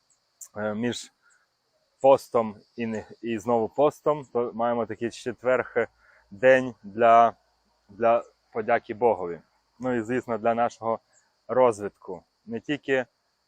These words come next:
е, фізичного, розумового, але й духовного.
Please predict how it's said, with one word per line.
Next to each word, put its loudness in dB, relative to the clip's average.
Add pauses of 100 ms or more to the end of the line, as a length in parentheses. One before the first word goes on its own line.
е, 2
фізичного, -4
розумового, -2
але -4
й -8
духовного. -2